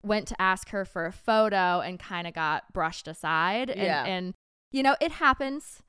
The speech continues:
Speaker 2: Yeah.
Speaker 1: You know, when you're on a red carpet and you have lots of things to do and people are shuffling you along, you can't stop and take pictures with everyone.
Speaker 2: Yeah, and
Speaker 1: And
Speaker 2: JoJo knows this as a celebrity now herself.
Speaker 1: Yeah, and that's why she said, she was like, "It was stupid."
Speaker 2: Yeah.
Speaker 1: She was like, "It was a joke," you know, whatever. Um, and, but she said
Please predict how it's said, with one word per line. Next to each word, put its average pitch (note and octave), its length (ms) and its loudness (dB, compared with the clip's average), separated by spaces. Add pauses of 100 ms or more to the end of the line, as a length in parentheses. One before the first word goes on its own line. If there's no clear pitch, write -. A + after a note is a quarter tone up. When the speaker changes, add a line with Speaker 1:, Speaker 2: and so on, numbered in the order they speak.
Speaker 2:
Yeah. F#4 260 0
Speaker 1:
You C4 160 -4
know, C4 140 2
when B3+ 120 -2
you're B3 80 -2
on B3+ 80 -2
a B3 80 -2
red A#3+ 180 -2
carpet G#3+ 360 0
and G#3 80 -6
you G3+ 40 -4
have G3 80 -4
lots F#3+ 220 -2
of - 40 -16
things G3 260 -10
to G3 60 -12
do F#3+ 120 -4
and F#3 100 -6
people G3+ 180 -8
are F#3 80 -4
shuffling F3 400 -8
you F3 140 -6
along, E3+ 220 -6
you E3+ 60 -12
can't - 220 -12
stop E3 240 -6
and F3 80 -12
take F3 160 -10
pictures F#3 280 -12
with A3+ 100 -10
everyone. F3+ 480 -4 (140)
Speaker 2:
Yeah, F#3+ 160 2
and G#3 200 0
Speaker 1:
And A#3 160 4
Speaker 2:
JoJo A3+ 200 -4
knows E3 240 -2
this D3+ 300 -6
as - 300 -10
a E3 80 -8
celebrity D3+ 680 -8 (100)
now D3+ 360 -6
herself. - 500 -12
Speaker 1:
Yeah, D4+ 420 4
and C#4 120 0
that's E4 140 -2
why E4+ 100 2
she D#4+ 120 -4
said, C#4 200 -2
she C4+ 60 -8
was A#3 80 -10
like, A3 140 -6
"It A#3+ 80 -2
was G#3+ 120 -6
stupid." B3 640 -4
Speaker 2:
Yeah. B3 280 2
Speaker 1:
She C4 120 0
was A#3+ 120 0
like, G#3+ 200 -2
"It - 60 -6
was G#3+ 120 -4
a B3 60 -6
joke," G3+ 420 0
you G3+ 80 -4
know, F#3 160 2
whatever. F3+ 380 0 (480)
Um, G3+ 440 4
and, F#3+ 320 -4
but G3 120 0
she G3 120 -4
said F#3 360 0